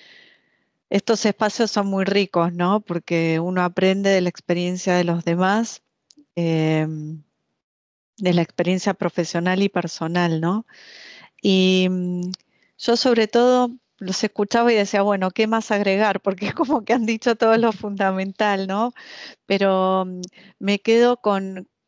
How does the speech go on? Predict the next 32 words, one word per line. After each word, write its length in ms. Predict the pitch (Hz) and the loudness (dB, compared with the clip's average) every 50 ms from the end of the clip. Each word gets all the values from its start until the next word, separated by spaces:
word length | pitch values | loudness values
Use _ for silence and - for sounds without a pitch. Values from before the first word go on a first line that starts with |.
| _ _ _ | _ _ _
con 520 | - 185 180 180 185 185 180 185 180 180 | -4 -2 -2 -2 -2 -4 -6 -6 -4 -2
la 120 | 180 180 | 0 0
idea 260 | 180 185 208 220 233 233 | 2 2 2 2 2 4
de 140 | 226 214 | 2 2
pens-, 460 | - - 180 175 180 180 165 - - - | 2 0 -2 -2 -2 -6 -8 -10 -16 -14
de, 440 | - - 175 160 156 170 170 - - | -8 -6 -4 -2 -2 -4 -4 -6 -4
de 140 | 185 185 175 | -2 -2 -2
pensar, 600 | - - 180 180 180 - - - 208 190 180 180 | -2 -2 -4 -2 -4 -6 -2 0 0 0 0 -2
¿no? 220 | 180 180 190 202 | -4 -4 -2 -2
La 180 | 208 208 196 185 | 0 0 -2 -2
tutoría 600 | - - 190 - - 185 180 202 214 226 240 240 | -2 -4 -4 0 2 2 4 4 4 2 2 0
como 320 | - - 196 185 180 180 | 0 -2 -2 -2 -2 -2
la 160 | 175 180 175 175 | 0 0 0 -2
llave, 640 | - - - 208 208 208 214 220 226 240 269 311 - _ _ _ _ _ _ _ _ _ _ _ _ _ - | -2 -2 0 2 2 2 2 2 2 2 0 -2 -6 _ _ _ _ _ _ _ _ _ _ _ _ _ -6
eh, 200 | 180 180 170 170 | -4 -2 0 0
la 140 | 175 175 175 | 0 0 0
llave 360 | - - 208 208 220 240 233 | 0 0 0 0 2 0 0
maestra 540 | 220 208 202 208 214 208 - - 233 226 220 | 0 0 0 0 0 -2 -4 -2 -2 -2 -2
que 160 | - 196 190 | 0 0 0
abre 240 | 196 202 202 202 196 | 0 0 0 -2 0
nuevos 400 | 202 214 214 208 202 190 - - | 0 0 2 2 0 0 0 -2
aprendizajes 960 | 185 170 - 175 175 175 175 170 - - 185 160 156 - - 165 151 - - | -2 -2 -2 -4 -2 -2 -4 -6 -4 -2 -4 -4 -4 -6 -10 -10 -10 -8 -10
en 140 | 165 165 165 | -6 -4 -2
los, 340 | 160 156 151 - - - _ - - - - - - _ - - | -2 -2 -4 -6 -10 -16 _ -20 -20 -20 -20 -20 -20 _ -6 -4
en 160 | 170 175 170 | -2 0 0
los 240 | 165 156 156 - 180 | 0 0 -2 0 -2
alumnos, 580 | 165 170 175 175 165 165 165 160 156 160 156 | 0 0 0 -2 -4 -6 -6 -6 -6 -6 -4
¿no? 200 | 170 185 202 220 | -2 -2 -2 0
También 480 | - 208 202 208 220 262 311 330 302 247 | 0 -2 -2 -2 0 0 0 2 2 0
en 180 | 208 190 175 | 0 0 0
los, 320 | 170 170 160 - - - - _ - - - _ _ _ _ _ _ _ | 0 -2 -2 -4 -10 -18 -20 _ -20 -20 -20 _ _ _ _ _ _ _
y, 180 | - 190 180 | -8 -6 -6